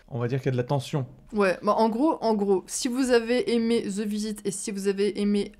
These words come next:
Speaker 2: comment il s'appelle, Bad Time à, à le,
Speaker 1: Bad Times at, euh,
Speaker 2: El Royal Hotel,
Speaker 1: Ouais, ça, le
Speaker 2: qui
Speaker 1: temps
Speaker 2: est
Speaker 1: à
Speaker 2: un
Speaker 1: l'Hôtel El Royal.
Speaker 2: euh, si vous avez aimé ces deux films, il y a pas de raison que vous aimez pas, euh, Comme tout Daddy.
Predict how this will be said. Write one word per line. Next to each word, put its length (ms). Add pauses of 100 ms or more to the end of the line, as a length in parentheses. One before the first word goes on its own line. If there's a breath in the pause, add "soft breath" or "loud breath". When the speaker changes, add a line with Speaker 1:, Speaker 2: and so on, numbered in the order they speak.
(120)
Speaker 2:
comment 120
il 40
s'appelle, 240
Bad 200
Time 240
à, 140 (160)
à 100
le, 180
Speaker 1:
Bad 180
Times 340
at, 420
euh, 320
Speaker 2:
El 80
Royal 260
Hotel, 440
Speaker 1:
Ouais, 140
ça, 160
le 40
Speaker 2:
qui 60
Speaker 1:
temps 80
Speaker 2:
est 40
Speaker 1:
à 40
Speaker 2:
un 20
Speaker 1:
l'Hôtel 160
El 100
Royal. 340 (260)
Speaker 2:
euh, 800
si 140
vous 100
avez 140
aimé 160
ces 100
deux 100
films, 280
il 40
y 60
a 80
pas 120
de 60
raison 280
que 120
vous 260
aimez 160
pas, 280
euh, 500
Comme 200
tout 120
Daddy. 240